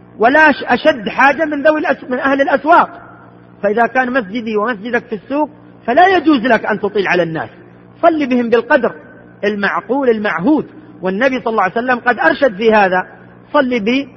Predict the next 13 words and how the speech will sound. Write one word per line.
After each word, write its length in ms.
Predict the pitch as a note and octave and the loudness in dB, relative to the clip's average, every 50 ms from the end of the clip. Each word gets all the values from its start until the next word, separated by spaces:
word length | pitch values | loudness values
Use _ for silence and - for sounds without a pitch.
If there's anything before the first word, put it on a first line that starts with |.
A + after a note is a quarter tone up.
| - - | -8 -4
سبح 280 | - B3+ A#3 A3 A3+ G3+ | -4 -4 -4 -4 -4 -4
اسم 180 | A3+ - G3 A3 | -4 -4 -2 -2
ربك 360 | G3+ G#3+ G3+ F#3+ G3+ G3+ A3 | -2 -2 -4 -4 -6 -4 -2
الأعلى، 320 | G#3 G#3+ G3+ G3+ A3 A3 | -2 0 0 2 2 2
وهل 200 | G#3 G3 F#3+ G3 | 2 2 2 0
أتاك 340 | G3 F#3+ F#3+ G#3 G3+ G3 G3 | -2 -4 -4 -4 -6 -6 -6
حديث 280 | D#3 E3+ F3+ F#3+ F#3 F3 | -10 -8 -8 -6 -6 -6
الغاشية، 420 | F3+ F3 E3+ G3+ G#3+ G3+ G#3 A3+ | -8 -4 -4 -4 -4 -2 -2 -2
والشمس 420 | G#3+ G#3 F#3 - - F#3+ F3+ - | 0 -2 -2 -4 -8 -10 -8 -8
وضحاها، 460 | F#3 E3+ D#3+ F3 D#3 F3 A3 A#3 A3+ G#3+ | -8 -8 -8 -6 -2 0 2 4 4 4
والليل 340 | G3+ F#3+ F3+ G3 A3 A3 | 2 2 0 -2 -2 -2
إذا 240 | G#3 G#3 G3+ G#3 G#3 | -2 -2 0 2 2
يغشى". 300 | G3 F#3 F3 - - D3 | 2 2 0 -2 -6 -8